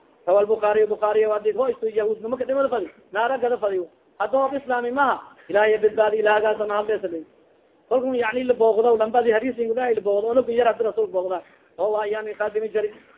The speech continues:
An Anas radiyallahu ta'ala anhu. Qaala Anas may ku golay, kaana ghulaamun. Unugo yahudiyun, yahud lang nisbeeye. Aw shay hadis yahudaayeen.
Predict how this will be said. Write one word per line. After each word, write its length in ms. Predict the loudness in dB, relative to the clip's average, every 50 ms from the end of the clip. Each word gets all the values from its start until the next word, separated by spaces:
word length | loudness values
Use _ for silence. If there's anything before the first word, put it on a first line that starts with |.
| -16 -10 -8
An 100 | -6 -4
Anas 220 | -4 -4 -4 -4
radiyallahu 560 | -2 -2 -2 0 0 0 0 0 0 0 -2
ta'ala 240 | -2 -4 -2 -2 -2 -2 -4
anhu. 120 | -4 -8 -12 _ _ _ _ _ _ -4
Qaala 300 | 0 2 4 4 4 4
Anas 220 | 4 2 -2 -2 0
may 140 | -2 -2 0
ku 80 | 2
golay, 260 | 2 2 4 4 2
kaana 320 | 2 2 2 2 4 2 0
ghulaamun. 580 | 2 4 4 4 4 4 4 2 2 0 0 -4 -10 -20 _ _ _ _ _ _
Unugo 400 | -2 2 2 2 4 6 6 6
yahudiyun, 600 | 6 6 4 4 2 0 -2 -2 0 0 0 2
yahud 260 | 4 4 6 6 4
lang 160 | 4 0 0 0
nisbeeye. 640 | -2 0 2 2 2 4 4 4 4 4 2 0 -2 -8 -16 -16 -4 0
Aw 160 | 2 2 2 2
shay 100 | 2 2
hadis 260 | 4 2 2 0 0 0
yahudaayeen. 500 | 0 2 2 2 2 0 0 0 -2 -6